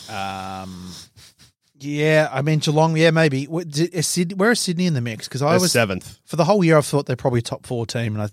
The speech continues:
Speaker 1: think maybe they still are.
Speaker 2: So the top eight at the moment is Brisbane, Melbourne, Freo, Carlton, Geelong, St Kilda, Sydney, Collingwood. Richmond are ninth, Western Bulldogs are tenth. Gold Coast eleventh.
Speaker 1: I, I still believe Gold Coast for eighth.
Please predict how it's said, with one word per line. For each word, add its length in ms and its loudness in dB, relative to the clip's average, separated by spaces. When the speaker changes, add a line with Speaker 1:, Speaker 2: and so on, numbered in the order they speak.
Speaker 1:
think 220 -8
maybe 240 0
they 120 2
still 360 -6
are. 340 -6
Speaker 2:
So 220 4
the 120 0
top 280 2
eight 220 4
at 80 -2
the 60 -4
moment 340 0
is 200 2
Brisbane, 560 2
Melbourne, 480 4
Freo, 580 2
Carlton, 600 2
Geelong, 460 2
St 240 -4
Kilda, 320 4
Sydney, 480 0
Collingwood. 640 -4
Richmond 320 0
are 40 4
ninth, 600 2
Western 300 -2
Bulldogs 260 -2
are 40 -8
tenth. 560 -12
Gold 200 2
Coast 200 -4
eleventh. 480 -4
Speaker 1:
I, 240 -2
I 60 4
still 220 2
believe 280 2
Gold 220 4
Coast 340 -2
for 200 -8
eighth. 420 -6